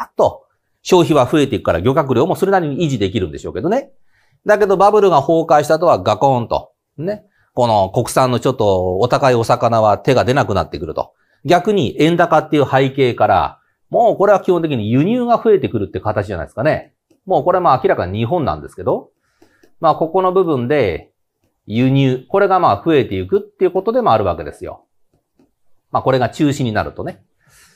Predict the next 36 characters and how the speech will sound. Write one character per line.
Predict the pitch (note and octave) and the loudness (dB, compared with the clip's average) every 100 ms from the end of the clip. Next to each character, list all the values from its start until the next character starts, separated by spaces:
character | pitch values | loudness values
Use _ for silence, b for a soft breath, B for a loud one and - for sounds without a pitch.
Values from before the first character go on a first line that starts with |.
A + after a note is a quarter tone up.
| b b b | b b b
な | G3+ A#3+ | 0 2
の | G#3 | 2
で、 | G3+ B2+ | 2 0
国 | - A#3+ - | 0 -2 0
内 | C4+ A#3+ A3 | 0 0 0
で | C#4 | -2
の | D#3 | -2
こ | G#2 | -4
の | F#2+ | -6
生 | - A#2+ A2 | -2 -2 0
産、 | F#2+ F#2 _ _ _ | -4 -8 _ _ _
こ | - | -4
の | D3+ C#3+ | -2 0
日 | |
本 | D3+ G3 C#3+ | 0 0 0
近 | D3+ D3 | -2 0
海 | D#3+ D3 | 2 4
で | D3+ | 4
の | G#3 | 0
漁 | A2 B2 | 0 -2
獲 | C3 A2+ | 0 2
量 | C3 | 2
は | C#3 | 4
減 | A2+ | 0
っ | |
て | - A2+ | -2 -4
い | |
く | G#2 | -2
に | E3 | -2
決 | - | -2
ま | G2 | -2
っ | - | -2
て | |
る | D#2 | -8
ん | C2+ | -12
だ。 | - | -20